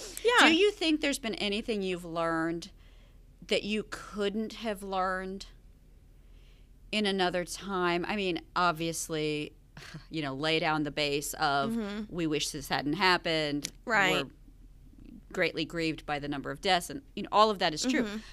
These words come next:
Speaker 2: But are there things you have found that you learned about yourself or learned about the world that you could not have learned?
Speaker 1: Yeah,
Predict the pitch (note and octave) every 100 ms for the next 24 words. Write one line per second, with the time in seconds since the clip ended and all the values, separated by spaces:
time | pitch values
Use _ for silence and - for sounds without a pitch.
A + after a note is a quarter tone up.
0 | - - - F3+ A3 A3 G#3+ G#3 G3 -
1 | B3 C4+ C4+ A3+ G#3 G3 F3+ F3 E3 F3
2 | E3+ D3 D#3 D#3 D3+ D3+ E3 F3 G3+ F#3+
3 | E3 - D3 - A#3+ B3 B3 - D#3+ D#3+
4 | D#3+ F#3 E3+ D#3 D#3+ D3+ D#3 D#3+ D#3 D#3
5 | - - E3+ - F3+ C#3+ C#3 D3 F#3 G#3+
6 | A3+ B3+ C4+ - - - - - - -
7 | - D#4 D4 D4+